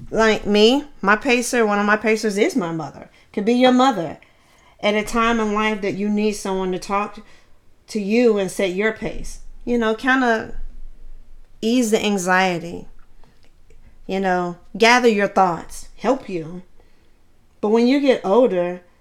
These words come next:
you know, you, and you start meeting other people and you're working, and maybe your boss that pushes you to be better instead of letting you be content in the position you are so comfortable in. Your pacer's job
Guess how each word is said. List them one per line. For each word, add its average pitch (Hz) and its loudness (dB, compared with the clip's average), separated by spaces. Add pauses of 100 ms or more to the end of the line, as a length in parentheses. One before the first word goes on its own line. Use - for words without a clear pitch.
(420)
you 202 -4
know, 180 -2 (180)
you, 233 2
and 220 2
you 226 0
start 214 0
meeting 208 -2
other 202 -2
people 208 -4
and 185 0
you're 165 -2
working, 196 -2 (220)
and 170 -6
maybe 180 -2
your 196 -2
boss 190 -6 (160)
that 233 -4
pushes 240 2
you 202 -2
to 185 -4
be 190 -4
better 190 0
instead 175 -4
of 170 -4
letting 196 -2
you 185 -4
be 180 -4
content 196 -6
in 185 -6
the 185 -6
position 180 -6 (760)
you 208 0
are 190 0
so 226 2
comfortable 170 -6
in. 147 -8 (1080)
Your 220 2
pacer's 277 2
job 190 0